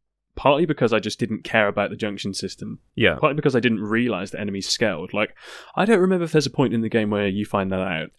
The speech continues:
Speaker 2: No, they don't tell you.
Speaker 1: They don't tell you that. So if you are just, like, um, a happy little child playing the game without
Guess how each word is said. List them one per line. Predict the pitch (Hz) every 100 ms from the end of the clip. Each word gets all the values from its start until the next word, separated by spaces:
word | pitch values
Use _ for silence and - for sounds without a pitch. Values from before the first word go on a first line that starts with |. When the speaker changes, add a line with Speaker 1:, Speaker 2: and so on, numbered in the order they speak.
| -
Speaker 2:
No, | 180 135
they | 113
don't | 170
tell | - 160
you. | 151 78 -
Speaker 1:
They | 131
don't | 156 127
tell | 135
you | 85
that. | 73 -
So | - 113 107 101 - - - -
if | -
you | 160 147
are | 139
just, | 127 135 - -
like, | 120 110 123
um, | 107 104 104 -
a |
happy | 107 123 131
little | 120 117
child | 104 - 110 107
playing | - 113 110
the |
game | 107 104 101 98
without | 104 104